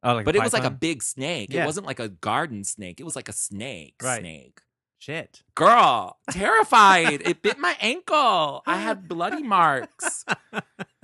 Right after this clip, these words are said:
Speaker 2: Yeah,
Speaker 1: Did you
Speaker 2: I
Speaker 1: have
Speaker 2: didn't
Speaker 1: to
Speaker 2: carry no damn snake. Uh-uh, you coulda, if I was there,
Speaker 1: Oh,
Speaker 2: I
Speaker 1: so you
Speaker 2: probably would have not partaken in that, that part of
Speaker 1: You
Speaker 2: the
Speaker 1: would've stayed out.
Speaker 2: adventure. I would have stayed in the little trail,
Speaker 1: Well,
Speaker 2: the
Speaker 1: see, I,
Speaker 2: tram.
Speaker 1: I understand. That's a terrifying experience.
Speaker 2: Yeah.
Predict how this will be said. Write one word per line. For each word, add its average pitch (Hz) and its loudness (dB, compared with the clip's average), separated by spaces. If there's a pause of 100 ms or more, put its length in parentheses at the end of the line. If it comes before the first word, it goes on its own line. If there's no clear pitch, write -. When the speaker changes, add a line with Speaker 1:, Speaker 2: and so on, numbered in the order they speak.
(460)
Speaker 2:
Yeah, 160 2
Speaker 1:
Did - -2
you - 4
Speaker 2:
I - 4
Speaker 1:
have 381 0
Speaker 2:
didn't 392 -6
Speaker 1:
to 262 -12
Speaker 2:
carry 226 -2
no 202 -4
damn 175 -6
snake. 180 -10
Uh-uh, 220 -2
you 226 -16
coulda, 170 -10
if 127 -8
I 233 4
was 330 -2
there, 117 -4 (200)
Speaker 1:
Oh, 123 -6
Speaker 2:
I 117 -6
Speaker 1:
so 143 4
you 226 -6
Speaker 2:
probably 190 -2
would 147 -8
have 127 -12
not 110 -10
partaken 92 -14
in 80 -18
that, 78 -20 (340)
that 90 -12
part 82 -14
of - -14
Speaker 1:
You 117 -12
Speaker 2:
the 113 -8
Speaker 1:
would've 107 -10
stayed 104 -6
out. 101 -6
Speaker 2:
adventure. 67 -14
I 120 -4
would 131 -4
have 131 -10
stayed 107 -8
in 101 -10
the 95 -12
little 87 -12
trail, 82 -14 (140)
Speaker 1:
Well, 147 -4
Speaker 2:
the 139 -8
Speaker 1:
see, 170 -4
I, 170 -2
Speaker 2:
tram. 90 -8
Speaker 1:
I 165 -2
understand. 131 -4 (100)
That's 151 -10
a 151 -4
terrifying 110 -2
experience. 98 -6
Speaker 2:
Yeah. 90 -12